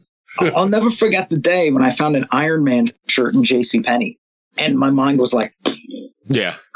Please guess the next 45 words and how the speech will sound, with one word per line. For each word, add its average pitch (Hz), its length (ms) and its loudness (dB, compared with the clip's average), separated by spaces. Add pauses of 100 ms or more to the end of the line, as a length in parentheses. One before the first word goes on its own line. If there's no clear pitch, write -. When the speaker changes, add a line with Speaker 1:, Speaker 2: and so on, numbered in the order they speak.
(140)
Speaker 2:
I 185 60 -2
think 147 120 0
it 156 40 2
was, 151 100 0
like, 120 140 -2
two - 140 0
thousand 156 400 0
one. 208 440 2 (240)
I 156 80 0
was 180 120 0
like, 170 220 0
"You 165 220 2
gotta 127 240 2
be 113 100 2
shitting 135 360 -2
me." 107 60 -4 (180)
I 151 80 0
was 143 140 0
like, 131 200 2
Speaker 3:
<laughs> 110 280 -4 (520)
Speaker 2:
"You're 185 100 4
telling 214 400 2
me 196 320 0 (400)
I 180 140 0
don't 185 140 0
have 185 140 0
to - 80 -2
go 185 120 2
to 170 60 4
the 151 80 2
comic 143 280 0
shop 190 240 -2
anymore 208 320 2
for 269 120 2
these 147 200 2
crazy 147 300 0
shirts?" - 580 0
Speaker 1:
<laughs> - 100 -4
Yeah. 156 240 -2 (1500)
Speaker 3:
Yeah, 117 240 -4 (240)
two 113 140 -2
thousand 107 360 -2
one. 101 180 0
Yeah, 110 240 -2
'cause, 90 340 -6